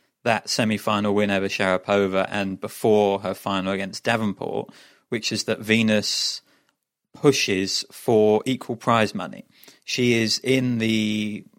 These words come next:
offices of the All England Club the night before her final against Devonport,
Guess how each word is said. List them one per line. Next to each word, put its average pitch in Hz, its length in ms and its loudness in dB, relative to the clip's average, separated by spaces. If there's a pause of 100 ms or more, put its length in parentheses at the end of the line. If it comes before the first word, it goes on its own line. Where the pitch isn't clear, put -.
(100)
offices 127 440 0
of 110 80 0
the 110 100 2
All 107 180 4
England 98 360 -2
Club 92 340 -4 (140)
the 117 80 -4
night 113 400 0
before 110 480 0
her 101 120 -2
final 98 440 -2
against 98 320 -6
Devonport, 95 640 -6